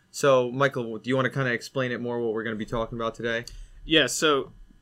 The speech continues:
Speaker 2: the wild card race right now in the N F C is a lot more interesting going into this week than the A F C. So the Seahawks and the Vikings played each other on Monday night. They were, they were the f-, sixth and fifth seed, respectively.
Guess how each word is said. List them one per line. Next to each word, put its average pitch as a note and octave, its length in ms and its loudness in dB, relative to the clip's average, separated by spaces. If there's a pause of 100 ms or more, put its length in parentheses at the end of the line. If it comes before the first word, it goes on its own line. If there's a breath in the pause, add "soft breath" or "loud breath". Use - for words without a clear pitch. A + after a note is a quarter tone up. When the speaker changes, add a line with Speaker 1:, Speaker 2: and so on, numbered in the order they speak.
Speaker 2:
the D3 80 0
wild E3+ 320 4
card G#3+ 220 4
race G3 240 2
right D3+ 120 4
now C#3+ 140 4
in C#3 80 2
the C3+ 60 0
N C3+ 100 0
F C3 100 -4
C C3 220 0
is B2 100 2
a A2 60 0
lot A#2+ 260 -2
more C#3+ 180 0
interesting C#3+ 640 -2
going C#3 220 0
into C#3 180 -2
this C#3+ 220 -4
week D3 300 -4
than B2+ 240 -2
the C3+ 60 -2
A C#3+ 200 2
F C#3+ 60 0
C. E3 320 -4 (460 soft breath)
So C#3+ 420 0 (520)
the C#3+ 200 0
Seahawks F3 640 2 (100)
and C#3+ 200 0
the B2+ 100 -2
Vikings C3 420 -2
played A#2+ 220 -2
each A#2+ 180 -8
other A#2 200 -4
on A2+ 100 -10
Monday A#2 280 -10
night. A#2 320 -12
They B2+ 100 0
were, B2 300 0
they C3 360 -6
were C3 120 0
the A#2+ 300 -6
f-, - 80 -20 (300)
sixth - 640 -4
and B2+ 160 -4
fifth C#3 220 -4
seed, B2+ 280 -6
respectively. C3+ 720 -6